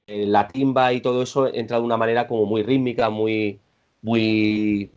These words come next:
muy rítmica, muy divertida, donde los arreglos de percusión son muy potentes, ¿no? El, el, la timba, pues tenemos en los discos de nuestro queridísimo Alain Pérez, que son, vamos, son enciclopedias de ritmo, porque están muy, muy, muy bien elevo-,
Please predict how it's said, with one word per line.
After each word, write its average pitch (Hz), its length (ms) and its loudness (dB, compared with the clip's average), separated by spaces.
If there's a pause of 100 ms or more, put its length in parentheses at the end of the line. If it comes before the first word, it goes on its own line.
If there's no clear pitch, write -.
(920)
muy 135 280 6
rítmica, 135 400 4
muy 135 140 6
divertida, 143 880 2 (520)
donde 123 340 4
los 117 180 0
arreglos 131 340 -2
de 127 100 0
percusión 127 760 0
son 127 260 -2
muy 123 180 -4
potentes, 131 580 -2
¿no? 123 220 0
El, 113 240 -2
el, 101 260 -4
la 92 220 -2
timba, 131 540 0
pues 98 380 -2
tenemos 101 340 -2
en 107 100 -2
los 107 120 4
discos 113 300 0
de 110 80 4
nuestro 107 280 0
queridísimo 107 440 0
Alain 110 300 2
Pérez, 127 300 0 (1080)
que 117 120 0
son, 117 760 -4 (400)
vamos, 113 360 2
son 113 240 0
enciclopedias 131 600 0
de 117 80 0
ritmo, 135 320 -4
porque 101 260 -2
están 110 280 -2
muy, 135 420 2
muy, 135 220 -2
muy 135 260 -2
bien 143 180 -2
elevo-, 110 360 -2